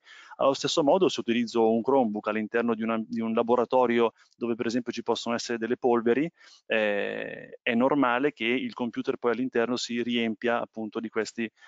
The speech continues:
di questi materiali e allo stesso tempo è, eh, invece più indicato avere un prodotto che sia resistente anche in queste condizioni.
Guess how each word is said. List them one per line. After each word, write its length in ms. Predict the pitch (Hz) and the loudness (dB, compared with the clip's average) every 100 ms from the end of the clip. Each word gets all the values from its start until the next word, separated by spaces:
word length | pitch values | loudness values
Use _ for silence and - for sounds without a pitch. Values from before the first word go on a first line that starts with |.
| _ | _
di 80 | 113 | -4
questi 260 | 117 113 | -4 -2
materiali 580 | 113 107 107 104 104 110 _ - - | -2 -2 -2 -2 -2 -6 _ -20 -6
e 140 | 113 | -2
allo 140 | 113 | 0
stesso 260 | 110 120 165 | 0 -2 -2
tempo 400 | 135 117 110 147 | 0 0 2 2
è, 280 | 110 113 123 | 2 2 0
eh, 400 | - 107 104 104 | -2 0 0 -2
invece 380 | 110 113 123 - | -2 -2 -2 -2
più 180 | - 120 | -6 -2
indicato 540 | 117 123 131 113 113 | 0 0 0 0 2
avere 200 | 127 110 | 0 0
un 80 | 110 | 0
prodotto 280 | 113 110 135 | -2 -2 -4
che 80 | 120 | -6
sia 120 | 120 | -4
resistente 540 | 113 123 - 113 104 | -4 -4 -4 -6 -2
anche 280 | 113 107 107 | -4 -4 -6
in 60 | 113 | -6
queste 280 | 110 104 117 | -4 -6 -6
condizioni. 640 | 110 104 104 - 98 85 | -6 -6 -8 -8 -8 -8